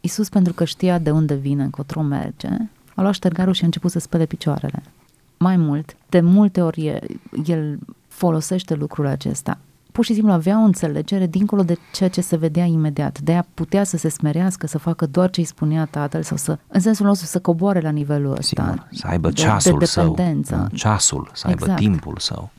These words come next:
Speaker 1: Într-o, într-o supunere pe care noi, contemporanii, <laughs> nu o înțelegem, pur și simplu nu o înțelegem și nu ne, nu,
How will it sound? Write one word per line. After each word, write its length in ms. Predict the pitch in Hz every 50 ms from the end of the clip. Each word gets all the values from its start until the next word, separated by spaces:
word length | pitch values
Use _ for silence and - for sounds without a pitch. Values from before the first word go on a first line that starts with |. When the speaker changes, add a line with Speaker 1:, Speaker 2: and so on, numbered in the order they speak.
| _ - -
Speaker 1:
Într-o, 280 | 190 190 180 - 180 - -
într-o 240 | - 180 - 185
supunere 800 | 185 - - 180 - - 220 220 220 208 196 185 175 165 156 151 -
pe 80 | -
care 240 | 190 - 196 190 180
noi, 300 | 170 180 190 214 208 185
contemporanii, 920 | 190 185 175 156 147 156 151 147 160 165 170 175 175 170 160 147 143 143 - - 156 - -
<laughs> 260 | - 190 190 170 202
nu 140 | 208 208 208
o 40 | 190
înțelegem, 680 | 160 156 147 - 147 131 127 120 120 127 - 151 151
pur 160 | 139 - 175 175
și 120 | 170 165
simplu 200 | 160 165 156 156
nu 120 | 160 170
o 40 | 156
înțelegem 540 | 135 139 139 - 143 - - - - - - -
și 180 | 175 - - 165
nu 160 | 156 160 170
ne, 260 | 165 156 151 143 - - _ _ _ _ _ _
nu, 280 | - 175 175 202 220